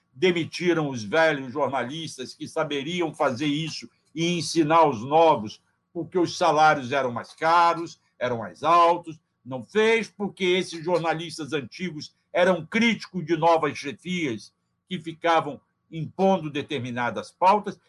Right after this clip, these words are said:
e não fez porque os interesses econômicos dos grupos que passam a dominar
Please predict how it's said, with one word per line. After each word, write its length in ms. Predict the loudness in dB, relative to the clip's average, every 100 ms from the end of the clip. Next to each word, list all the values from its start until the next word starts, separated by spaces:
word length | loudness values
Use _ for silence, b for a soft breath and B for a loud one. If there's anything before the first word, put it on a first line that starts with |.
| _
e 160 | 0 2
não 280 | 4 2 2
fez 680 | 2 6 6 4 -6 -14 _ _ _ _ _ _ _ _ _
porque 440 | -20 -20 _ -4 -4
os 180 | -4
interesses 720 | -8 -10 -8 -6 -6 -6 -10 -14
econômicos 880 | -14 -10 -6 -2 -4 -4 -14 -20 _ _ _ _ _ -16
dos 320 | -8 -6 -6
grupos 640 | 0 4 6 4 0 -8
que 140 | -6 -10
passam 600 | 0 4 4 4 -4 -2
a 60 |
dominar 680 | 0 -2 -2 -6 -4 -6 -8